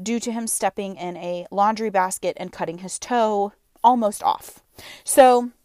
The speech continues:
that gives you an idea of, um, what it's like to raise boys and also what it's like in our house. Now, how does this all deal with perspective?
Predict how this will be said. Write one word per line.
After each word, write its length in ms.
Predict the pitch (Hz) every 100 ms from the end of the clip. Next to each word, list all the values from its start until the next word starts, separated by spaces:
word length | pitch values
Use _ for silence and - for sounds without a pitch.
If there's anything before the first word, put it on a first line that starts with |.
| _ _ _ _ _ _ - -
that 280 | 240 247
gives 240 | 240 226 220
you 200 | 226 214
an 100 | 208
idea 380 | 202 196 190 185
of, 280 | 190 185 196
um, 220 | 185 180 - - -
what 160 | 240
it's 160 | 254 262
like 160 | 247
to 100 | 277
raise 260 | 262 247 226
boys 520 | 202 196 277 415 - - - -
and 140 | 277
also 460 | 233 240 - 254 240
what 160 | 220
it's 160 | 220 -
like 180 | 180 220
in 60 |
our 100 | 226
house. 420 | 311 294 - - -
Now, 320 | 269 262 - -
how 140 | 269
does 120 | 269
this 160 | 277 277
all 160 | 247 226
deal 200 | 220 208
with 140 | -
perspective? 560 | 214 - 240 - -